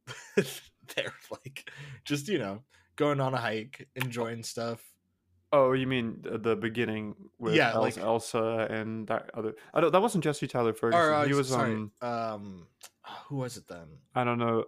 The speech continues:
Speaker 2: uh,
Speaker 1: Oh,
Speaker 2: who
Speaker 1: Christopher, it was
Speaker 2: who
Speaker 1: Olaf and Elsa.
Speaker 2: Yeah, Olaf and
Speaker 1: Yeah.
Speaker 2: Elsa.
Speaker 1: And they're, they're just, like, there, like, and, you know,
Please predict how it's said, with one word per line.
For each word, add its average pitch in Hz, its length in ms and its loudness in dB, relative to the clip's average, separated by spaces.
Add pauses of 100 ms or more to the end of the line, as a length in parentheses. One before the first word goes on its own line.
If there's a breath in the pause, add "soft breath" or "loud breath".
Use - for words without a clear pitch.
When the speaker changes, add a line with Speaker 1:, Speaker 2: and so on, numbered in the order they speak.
(120)
Speaker 2:
uh, 117 160 2 (100)
Speaker 1:
Oh, 180 220 8
Speaker 2:
who - 20 2
Speaker 1:
Christopher, 143 1000 2 (720)
it 165 40 2
was 160 140 4
Speaker 2:
who 170 60 0
Speaker 1:
Olaf 139 680 4 (100)
and 117 380 -4
Elsa. 104 500 -6 (520)
Speaker 2:
Yeah, 123 280 6
Olaf 123 360 4
and - 20 0
Speaker 1:
Yeah. 139 60 6
Speaker 2:
Elsa. 110 440 2 (160)
Speaker 1:
And 180 160 4
they're, 208 200 6
they're 190 340 4
just, 165 260 -4
like, 139 240 0
there, 120 580 -2 (380 loud breath)
like, 117 500 -4 (520)
and, 233 280 6
you 233 120 4
know, 139 280 2